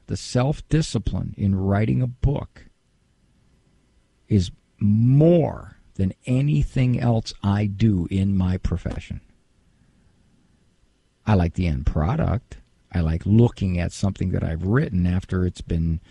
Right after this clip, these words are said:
mished and mashed and smashed and edited twenty-seven times to read somewhat the way I'm satisfied with. I like that.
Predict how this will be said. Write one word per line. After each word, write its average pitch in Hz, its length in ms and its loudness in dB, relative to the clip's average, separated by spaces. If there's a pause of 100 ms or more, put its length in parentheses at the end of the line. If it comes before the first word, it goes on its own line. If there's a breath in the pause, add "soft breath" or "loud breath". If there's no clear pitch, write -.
(220 loud breath)
mished 107 480 2
and 85 120 2
mashed 104 520 2
and 78 100 0
smashed 101 800 0
and 80 120 0
edited 98 540 0
twenty-seven 95 720 -2
times - 680 -2 (1200 soft breath)
to - 120 -2
read 113 460 4
somewhat 123 540 2
the 107 80 0
way 101 240 2
I'm 92 320 0
satisfied 117 800 -2
with. - 160 -8 (580)
I 85 80 -2
like 113 200 0
that. - 460 -2